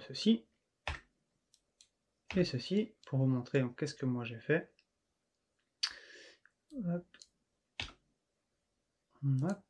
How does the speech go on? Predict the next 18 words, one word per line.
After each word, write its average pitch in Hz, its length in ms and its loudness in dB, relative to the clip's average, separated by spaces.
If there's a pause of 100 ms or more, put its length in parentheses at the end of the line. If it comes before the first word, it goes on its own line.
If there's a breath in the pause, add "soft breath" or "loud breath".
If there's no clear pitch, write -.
voilà. 131 600 -6 (100)
Alors, 135 400 6
une 160 100 6
fois 180 320 10
que 143 340 4
vous 135 300 2
avez 131 200 6
donc 123 200 2
votre 123 180 0
caméra 123 380 0
tracker - 420 -4 (180)
ici, - 340 -6 (1400 loud breath)
il 147 180 10
a 139 80 12
généré 131 380 6
le 120 100 4
point 127 240 4
cloud 160 400 -2